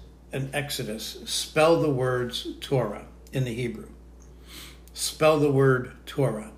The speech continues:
Every forty-nine letters in Numbers and Deuteronomy spell the word Torah backwards." Okay? And Leviticus,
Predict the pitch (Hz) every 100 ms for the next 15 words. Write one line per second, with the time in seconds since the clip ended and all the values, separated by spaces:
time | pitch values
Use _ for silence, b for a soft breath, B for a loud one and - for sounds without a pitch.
0 | - - - B B B B 151 147 143
1 | 135 - 160 151 143 143 196 233 156 123
2 | 117 120 123 - - 131 131 147 147 135
3 | 135 117 139 127 127 175 180 120 107 101
4 | - - - - - - - - - -
5 | - - - - - 151 143 135 131 131
6 | 127 - 147 131 117 135 151 - 107 -
7 | - - - - - - - - - -
8 | - - - - - - - - - -
9 | - - - - - - - - - 135
10 | 139 139 - - - - - - - -
11 | - - - 151 147 131 165 226 - 120
12 | 104 - -